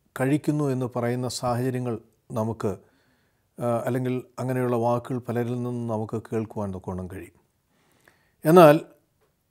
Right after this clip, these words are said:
ദിവ്യമായി നിൽക്കുന്ന സമാധാനം എങ്ങനെയാണ് ഒരു വ്യക്തിക്ക് പ്രാപിക്കുവാൻ തക്കവണ്ണം കഴിയുന്നത്? ഇവിടെ നാം വായിച്ച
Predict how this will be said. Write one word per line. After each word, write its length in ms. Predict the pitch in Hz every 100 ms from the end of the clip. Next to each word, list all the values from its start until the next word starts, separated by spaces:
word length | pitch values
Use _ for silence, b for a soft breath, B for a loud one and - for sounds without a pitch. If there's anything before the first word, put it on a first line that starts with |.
| _ _ _ _ _ _
ദിവ്യമായി 680 | 143 151 175 202 185 180 175
നിൽക്കുന്ന 460 | 170 147 139 147 143
സമാധാനം 720 | 139 131 120 123 - 113 90 - _ _ _ _ _ _ _ _ _ _ _ _ _ _ _ -
എങ്ങനെയാണ് 580 | 120 151 139 117 113 107 - -
ഒരു 120 | 110
വ്യക്തിക്ക് 540 | 110 110 - 123 117 113 - -
പ്രാപിക്കുവാൻ 600 | - 110 107 110 - 104 98
തക്കവണ്ണം 320 | 92 98 90
കഴിയുന്നത്? 440 | - 90 92 - _ _ _ _ _ _ _ _ _ _ _ _ _ -
ഇവിടെ 260 | 156 185 170
നാം 200 | 160 156
വായിച്ച 400 | 143 143 151 -